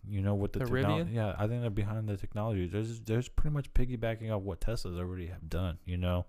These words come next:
Speaker 2: That's fair.
Speaker 1: You know, and
Speaker 2: In the same breath, though, Tesla is a pioneer. Uh, not a pioneer 'cause they weren't the
Speaker 1: Mm.
Speaker 2: first to do it, but
Speaker 1: But in the
Speaker 2: they
Speaker 1: sense, they're the godfathers of everything.
Speaker 2: Yes.
Speaker 1: So, you know, a-,
Speaker 2: Yes.
Speaker 1: and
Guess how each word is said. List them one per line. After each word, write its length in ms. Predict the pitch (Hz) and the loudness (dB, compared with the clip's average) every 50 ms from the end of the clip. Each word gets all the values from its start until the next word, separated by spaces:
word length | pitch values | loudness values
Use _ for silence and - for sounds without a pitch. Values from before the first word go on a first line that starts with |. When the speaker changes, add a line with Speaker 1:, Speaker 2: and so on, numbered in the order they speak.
| - - - | -6 -14 -8
Speaker 2:
That's 160 | - 156 - | -8 -8 -6
fair. 300 | - - 117 110 120 135 - _ - | -4 -4 -2 -2 -2 -4 -8 _ -4
Speaker 1:
You 140 | 104 98 | -2 0
know, 460 | 95 92 92 92 92 90 92 92 90 85 | 2 4 4 6 6 4 4 2 0 -2
and 260 | - 85 80 80 80 - | -2 -4 -2 -2 0 -2
Speaker 2:
In 120 | 147 147 | 0 0
the 100 | 147 143 | 0 -2
same 300 | 139 - - 170 175 160 | -2 0 0 0 0 2
breath, 280 | 139 135 123 147 - - | 2 2 2 2 0 0
though, 340 | - 180 185 185 185 185 165 - - - | 0 2 2 2 0 -2 -6 -10 -8 -2
Tesla 560 | - 151 143 - - - 185 180 175 175 - | 0 0 0 0 0 -2 0 2 2 0 0
is 720 | - - 135 139 139 135 131 131 127 127 127 131 - - - - | 0 0 2 2 2 2 2 0 0 -2 -4 -6 -10 -14 -14 -10
a 80 | - 120 | -10 -10
pioneer. 880 | - - - - 131 131 131 120 113 110 110 113 127 131 117 107 104 - - | 0 0 0 0 2 -2 -2 -4 -6 -6 -6 -4 -4 -2 -4 -4 -6 -8 -2
Uh, 100 | - 139 135 | -2 -2 0
not 200 | - 156 160 170 | 2 0 2 2
a 60 | 170 | 2
pioneer 460 | 156 - - 147 135 131 131 135 131 123 | 2 2 0 0 0 -2 -2 -2 -4 -4
'cause 160 | - - 131 | -4 -6 -6
they 80 | 123 | -4
weren't 200 | 120 120 123 117 | -2 -2 -2 -4
the 60 | - - | -4 -6
Speaker 1:
Mm. 40 | |
Speaker 2:
first 240 | - - 117 117 - | -4 -4 -4 -4 -4
to 60 | - | -10
do 240 | 104 - 107 107 123 | -8 -4 -2 0 0
it, 200 | 151 165 - - - - - - - - - - _ _ _ _ - | 0 0 -2 -6 -16 -18 -20 -20 -20 -20 -20 -20 _ _ _ _ -2
but 80 | - 120 | 2 6
Speaker 1:
But 160 | 131 139 147 | 8 8 8
in 80 | 143 | 8
the 60 | 139 139 | 6 4
Speaker 2:
they 60 | 139 | 4
Speaker 1:
sense, 200 | 139 160 147 - | 4 2 2 4
they're 120 | 143 139 | 2 2
the 100 | 120 113 | 2 2
godfathers 680 | 90 92 92 95 92 - - 90 80 78 76 76 76 78 | 4 6 6 6 6 4 4 2 2 4 0 -2 -2 -2
of 140 | 82 78 80 | -2 0 2
everything. 280 | 85 85 87 87 85 | 2 4 4 4 4
Speaker 2:
Yes. 320 | - 120 120 117 110 101 98 | 4 2 2 0 0 0 2
Speaker 1:
So, 340 | 95 87 85 85 82 85 85 - | 2 4 4 4 2 0 -2 -2
you 100 | 104 101 | -2 -2
know, 260 | 101 107 110 107 107 | 0 0 2 0 0
a-, 40 | 110 | 0
Speaker 2:
Yes. 360 | 113 117 123 123 117 110 104 | -2 -2 -2 -2 -2 -4 -4
Speaker 1:
and 240 | 120 110 110 110 - | -4 -4 -4 -6 -8